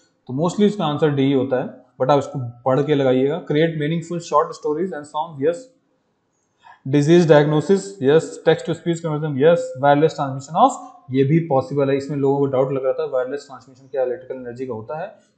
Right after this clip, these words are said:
ये होता है, ठीक है। तो इसका answer हो जाएगा D। नाइनटीन्थ करते हैं, visible light कम्युनिकेशन के बारे में पूछा गया है, ठीक है, नाइनटीन question।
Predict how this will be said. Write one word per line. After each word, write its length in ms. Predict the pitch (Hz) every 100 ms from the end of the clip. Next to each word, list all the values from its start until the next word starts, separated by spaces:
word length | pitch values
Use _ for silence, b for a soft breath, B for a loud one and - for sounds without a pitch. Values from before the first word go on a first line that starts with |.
| _
ये 100 | 151
होता 360 | 143 117 120 117
है, 140 | 107
ठीक 160 | 107 165
है। 100 | 180
तो 80 | 135
इसका 180 | - 120
answer 180 | 117
हो 140 | 123 120
जाएगा 500 | 123 131 208 262 - - 113
D। 440 | 113 127 104 - _ _ _ _ _ _ _ _ _ _ _ _ _ b b b -
नाइनटीन्थ 340 | 147 165 202
करते 240 | 202 180 196
हैं, 100 | 160
visible 340 | 170 170 196
light 240 | 175 185 185
कम्युनिकेशन 460 | 175 175 170 165
के 60 | -
बारे 200 | 165 165
में 80 | 165
पूछा 220 | 160 170
गया 200 | 165 170
है, 240 | 175 208 _ _ _ _ -
ठीक 140 | 156
है, 280 | 202 208 - - _ _ _ _ _ _ _ _ _ 143
नाइनटीन 320 | 147 147 165
question। 360 | 160 - 175